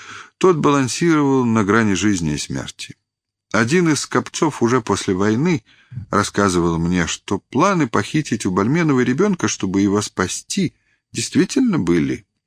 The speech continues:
Однако не все общины были с этим согласны. Многие колебались, будет ли это канонически верным. Возможно, говорили они,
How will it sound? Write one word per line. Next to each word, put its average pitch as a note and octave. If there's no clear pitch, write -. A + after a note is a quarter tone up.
Однако D3+
не D#3
все E3
общины G#2
были F2+
с -
этим E2
согласны. -
Многие G3+
колебались, E3+
будет E3+
ли C3+
это D#3
канонически C3
верным. B2+
Возможно, B2
говорили C#3+
они, C#3